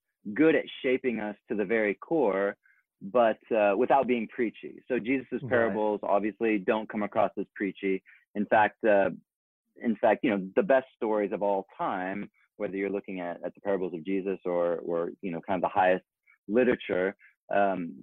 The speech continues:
Speaker 1: uh, tend to avoid preachiness, like the plague, uh, the,
Speaker 2: Mm.
Speaker 1: the, the plague. So, you know, in my experience, um, it, it's a little different,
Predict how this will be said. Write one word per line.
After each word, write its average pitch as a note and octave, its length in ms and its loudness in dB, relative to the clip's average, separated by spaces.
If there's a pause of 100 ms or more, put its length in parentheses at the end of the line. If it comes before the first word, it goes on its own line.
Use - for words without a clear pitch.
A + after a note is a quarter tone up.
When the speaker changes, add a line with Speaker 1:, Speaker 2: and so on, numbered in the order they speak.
(120)
Speaker 1:
uh, B2 40 2 (320)
tend D3+ 160 2
to C3+ 60 6
avoid A#2+ 420 4
preachiness, G#2+ 380 -4
like G2 220 -4
the F#2 80 -10 (120)
plague, F#2 320 0 (340)
uh, F#2 160 0 (240)
the, G2 80 -4 (120)
Speaker 2:
Mm. F2 60 -12
Speaker 1:
the, F#2 100 -4
the F#2 120 -6
plague. F2+ 380 0 (420)
So, C#3 120 4
you F3 100 2
know, D3+ 100 4
in C3 80 4
my D#3 160 2
experience, A#2+ 540 -4 (240)
um, G2 360 -6 (680)
it, A2+ 80 0
it's A2 220 -2
a A#2+ 40 -2
little A#2+ 280 2
different, G2+ 460 -4